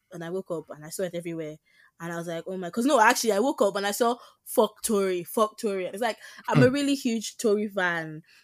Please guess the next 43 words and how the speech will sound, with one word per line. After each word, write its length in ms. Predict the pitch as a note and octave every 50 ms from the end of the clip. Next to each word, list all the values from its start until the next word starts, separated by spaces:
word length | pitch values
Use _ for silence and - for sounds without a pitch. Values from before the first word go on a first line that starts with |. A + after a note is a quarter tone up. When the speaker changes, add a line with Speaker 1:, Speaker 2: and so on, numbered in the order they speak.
| - -
Speaker 1:
Like, 160 | G3+ G3 -
for 120 | A3+ A3
me, 220 | A3 A3+ A3+ A3+ A3+
he 120 | G#3+ G#3+ A#3 A3+
used 180 | B3 - - G#3+
to 60 | G3+
be 160 | F3+ F#3+ F3+
top 220 | F3 A3 F#3+ F3
five 340 | - G3+ F3+ E3+ E3 D#3 D#3+
for 120 | - E3+ E3
me. 360 | F3 F3 F3 E3+ E3+ E3+ E3+ _ _ _ _ _ _ _ _ _ _ _ _ -
And 440 | - G3+ G3 F#3+ F#3 F3+ F3+ F#3 - _ -
I 120 | - G#3+ B3+
was 180 | D#4+ F4+ -
like, 160 | C4+ A#3 A3+ A3
"Wow, 260 | A#3+ A#3 A3+ A3 G#3+
what 220 | B3 C4+ C#4 C#4 C4
has 140 | A#3 G3 G3+
he 100 | G#3+ G#3
done 420 | F#3+ - F#3 F3+ F3+ F#3 F3+ F3
now?" 400 | F3 F3 F3 E3+ E3+ E3 D#3+ D#3+
Because 360 | F#3 F#3 - A#3+ G#3+ G3 - - - - _ _ _ _ _ _ - -
I 60 | G3+ A3+
guess 340 | B3 B3+ B3+ - - - - _ _ -
for 160 | - G3+ G3
me, 180 | G#3 G#3+ G#3 F#3+
I 40 | G3
was 80 | G3+ A3+
just 80 | G#3 G#3+
like, 140 | F#3 -
"Okay, 240 | - F#3 - G3 F3
we're 200 | F3 F3+ F3+ F3+
not 200 | G#3 A3 - -
too 140 | - - G3
sure. 440 | - - F#3 F3+ F3 E3+ E3 E3 D3
We're 180 | - F3+ F#3
not," 200 | G#3 G#3+ - G3+
he 100 | - G#3
was 160 | G3 F#3+ F3+ -
only 220 | G#3 G#3 G#3 G3
arrested 440 | F#3 F3+ F3+ F3 F3 - F#3 E3+ -
on, 280 | - E3+ E3+ E3 E3 E3
like, 200 | D#3+ D#3 D3